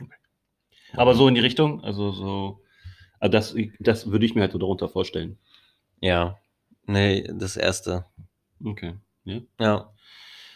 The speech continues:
Speaker 1: Lassen wir so stehen. Ähm,
Speaker 2: Super.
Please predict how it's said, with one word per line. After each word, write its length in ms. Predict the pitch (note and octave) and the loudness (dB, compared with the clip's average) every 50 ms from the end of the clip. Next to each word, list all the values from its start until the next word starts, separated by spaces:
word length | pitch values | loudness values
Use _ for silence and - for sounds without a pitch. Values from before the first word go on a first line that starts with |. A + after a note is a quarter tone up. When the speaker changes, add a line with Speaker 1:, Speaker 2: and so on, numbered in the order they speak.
| _ _ - | _ _ -16
Speaker 1:
Lassen 200 | E2+ D#2+ - F#2 | -16 -14 -12 -12
wir 60 | F2 | -12
so 100 | D#2+ F2 | -10 -10
stehen. 240 | - - - - _ _ _ _ _ _ _ _ _ _ _ _ _ _ _ _ _ _ _ _ _ - - - - _ _ _ - | -12 -14 -14 -16 _ _ _ _ _ _ _ _ _ _ _ _ _ _ _ _ _ _ _ _ _ -20 -20 -20 -20 _ _ _ -6
Ähm, 680 | - G#2+ G#2 G#2+ G#2+ G#2+ G#2+ G#2+ G#2+ G#2 G#2 G#2 G#2 G#2 | -2 0 2 4 4 4 4 4 4 4 2 2 2 0
Speaker 2:
Super. 360 | G2+ G2+ G2+ G2+ G2+ - - | 0 0 0 -2 -4 -6 -14